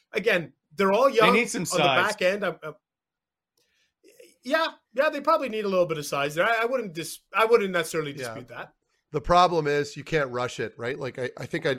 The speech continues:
Speaker 3: I know where Ian's coming from, like, 'cause you have, and I know, Wally, you're just playing devil's advocate, of course, but, but the, uh, with Brandstrom on your third pairing, you know, assuming he keeps progressing, you have a puck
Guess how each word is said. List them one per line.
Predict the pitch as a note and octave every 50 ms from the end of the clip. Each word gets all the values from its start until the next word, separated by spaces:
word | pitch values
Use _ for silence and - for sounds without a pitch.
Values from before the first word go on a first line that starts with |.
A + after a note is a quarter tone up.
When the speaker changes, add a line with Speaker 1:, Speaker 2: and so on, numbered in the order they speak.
| - -
Speaker 3:
I | D3 D3
know | D#3+ E3+
where | D#3+ D3 C3+
Ian's | C3 B2+ A#2 -
coming | - A#2+ A2+ A#2 A#2
from, | - C3+ C3 C3
like, | B2 A2 -
'cause | - G#2+
you | A#2 A2+
have, | A#2+ B2+ B2 A#2 - - _ _ _ _ _ _ _ _ _ _ -
and | C#3+ C#3
I | C#3+
know, | C#3+ D#3 D3+
Wally, | C3+ C3 B2+ B2 B2 B2
you're | B2
just | A#2 A#2+ A2 -
playing | C3+ A#2 A2+
devil's | G#2 A2 G2+ G2+ G2 G#2
advocate, | G#2 G#2 G#2 G2+ A2 - B2 A#2
of | -
course, | - - B2 C#3+ D#3 D3+
but, | - - A#2+ G#2+ - - A#2+ G#2 -
but | - -
the, | - C3 B2 A#2 A2+
uh, | A2 G#2+ G#2 G#2 G2+ G2+ _ _ _ _ _ _ _ -
with | - B2+ -
Brandstrom | - C#3+ D3+ E3+ E3 - F3 D#3
on | D3 C#3+ C3+
your | B2+ A#2+
third | - C#3 C3+ B2+ A2+
pairing, | - - C3 C3 B2+ B2 A#2 A2 G2+ _ _ - - - -
you | D3+ C#3
know, | B2 B2 - -
assuming | - D3+ - - - G#3 G#3 G3 E3 C3+
he | B2 C3+ C3
keeps | A#2+ D3 C#3+ A2+ -
progressing, | - - A2+ G#2 B2 B2 A#2+ - - A2+
you | A2 A#2
have | B2 A2+
a | G#2+
puck | - - - A#2